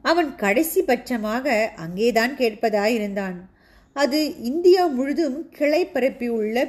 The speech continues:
பெரிய கம்ப்யூட்டர் பயிலகம் நுங்காப்பாக்கத்தில் இருக்கிறது. தாயிடம் சொல்லவில்லை. ஒரு நாள் காலையில் அங்கு போனான். வரவேற்பாளராய் ஒரு இளம் பெண் இருந்தாள்.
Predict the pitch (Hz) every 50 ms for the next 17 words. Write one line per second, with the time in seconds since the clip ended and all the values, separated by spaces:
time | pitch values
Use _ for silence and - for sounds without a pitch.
0 | - - - 165 160 175 190 180 175 220 269 - - 254 247 247 294 311 - -
1 | 285 262 - 240 226 214 214 220 208 190 202 185 185 - _ _ _ _ _ _
2 | _ _ _ _ - 196 226 226 220 240 233 214 - 208 214 214 208 208 196 -
3 | 202 208 208 196 190 - 202 196 196 180 185 180 - - - _ _ _ - -
4 | - _ _ - 214 208 208 214 214 226 226 208 220 214 214 196 220 208 214 214
5 | 220 220 202 196 190 185 180 - - _ _ _ - - _ _ _ - 185 185
6 | 190 196 190 220 240 240 220 190 180 - - - _ _ _ - 220 214 226 254
7 | 262 226 233 247 269 254 196 - - 208 202 202 202 214 190 - - 196 202 202
8 | 202 190 185 170 165 - - - _ - _ _ - - - 165 170 190 214 240
9 | 247 233 262 247 - - - 220 208 202 202 196 208 226 233 214 208 214 202 202
10 | 208 214 214 214 - - 202 214 240 262 285 320 339 330 262 - 262 247 233 240
11 | 240 214 202 196 190 190 196 185 180 -